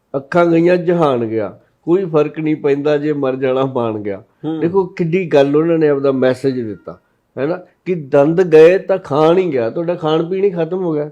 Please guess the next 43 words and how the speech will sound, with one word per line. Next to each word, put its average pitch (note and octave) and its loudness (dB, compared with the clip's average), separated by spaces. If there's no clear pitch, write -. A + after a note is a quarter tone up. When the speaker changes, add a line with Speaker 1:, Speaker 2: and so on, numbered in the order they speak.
Speaker 1:
ਦੰਦਾਂ D3 0
ਤੋਂ D3+ -4
ਬਿਨਾਂ D3 -6
ਕੀ E3 -8
ਖਾ C#3+ -8
ਲੋਗੇ? G#2 -12
ਇਹਨਾਂ G3 0
ਨੂੰ G#3 0
ਬਚਾ B2+ -2
ਕੇ E3+ -2
ਰੱਖਣਾ D3+ -2
ਜਿਹੜਾ F#3 0
ਹੈਗਾ B2 -2
ਉਹ G3+ 0
ਬਹੁਤ D#3+ -2
ਇੰਪੋਰਟੈਂਟ C#3+ 0
ਆ। C3 -4
ਹੁਣ E3 0
ਜਿਵੇਂ F3+ 2
ਤੁਸੀਂ G3 -6
ਚਾਕਲੇਟ D#3 0
ਦੀ D#3 -4
ਗੱਲ D#3 0
ਕਰਦੇ D#3 -4
ਹੋ, D#3 -4
ਟਹਿਣਾ D#3+ -2
ਸਾਹਿਬ, E3+ -4
ਜੇ F3 -6
ਸਾਡੀ C#3+ -4
ਗੱਲ D3+ 2
ਕਰੋ, C#3 -2
ਮੇਰੇ C3+ 2
ਵਰਗੇ C#3+ 0
ਬੰਦਿਆਂ C3+ -4
ਦੀ C3+ -6
ਗੱਲ B2+ -4
ਕਰੋ, C3 -4
ਜਿਹੜੇ E3 -2
ਮੇਰੀ C3 0
ਉਮਰ B2+ -2
ਦੇ B2+ -2
ਬੰਦੇ A2+ -4
ਆ, G2 -6